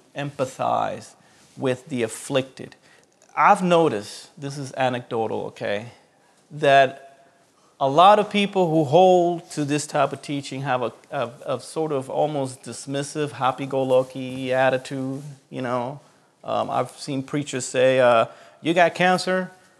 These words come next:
What did this guy say? He said it in such a way that I, I found it so aggravating and annoying, but he says something like, "Cancer is not bad news for you, it's bad news for the cancer, 'cause you're a child of God." You know?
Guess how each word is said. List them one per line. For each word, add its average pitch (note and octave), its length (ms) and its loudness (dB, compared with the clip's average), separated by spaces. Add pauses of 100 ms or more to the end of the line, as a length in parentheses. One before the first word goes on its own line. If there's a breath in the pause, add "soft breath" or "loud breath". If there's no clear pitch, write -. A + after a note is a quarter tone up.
(100)
What - 320 -20
did D#3 160 -14
this B2 160 -12
guy G#2 260 -6
say? - 280 -12
He D3+ 120 -8
said A#3 260 0
it G#3 80 2
in D3+ 100 0
such - 300 -4
a D3 60 -4
way C3 160 4
that A2+ 100 2
I, A2 220 2
I A#2+ 120 -2
found D#3+ 380 -6
it A#2 80 -6
so - 240 -6
aggravating A2+ 560 0
and A2+ 80 -8
annoying, A2+ 420 -6
but B2+ 160 0
he E3 100 -2
says D#3+ 340 2
something D3+ 320 -2
like, C3 340 4 (440 loud breath)
"Cancer A#3+ 380 4
is C#3 100 2
not D#3 260 4
bad D#3+ 180 8
news D#3+ 220 0
for C#3 120 -6
you, E3 380 0 (440)
it's C3 120 -8
bad F3 260 6
news G3+ 200 4
for E3 140 0
the - 80 -4
cancer, G3 440 2 (640)
'cause C3 160 -8
you're G#3 160 6
a F#3 60 4
child F#3 260 6
of D3+ 80 2
God." F#3+ 360 8 (280)
You D3 80 -2
know? C#3+ 240 4